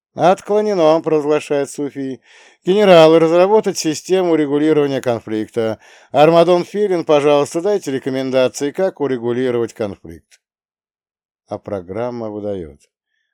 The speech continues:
«Зафиксирована попытка совершить преступление против человечности. Предотврати преступление против человечности.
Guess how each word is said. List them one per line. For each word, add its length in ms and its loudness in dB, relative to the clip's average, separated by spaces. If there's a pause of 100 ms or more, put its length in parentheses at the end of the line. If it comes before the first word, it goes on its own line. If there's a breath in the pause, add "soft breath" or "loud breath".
(120)
«Зафиксирована 1120 -2
попытка 640 -4
совершить 640 -8
преступление 800 -4
против 420 -4
человечности. 960 -6 (640)
Предотврати 800 0
преступление 800 -2
против 360 -2
человечности. 1000 -4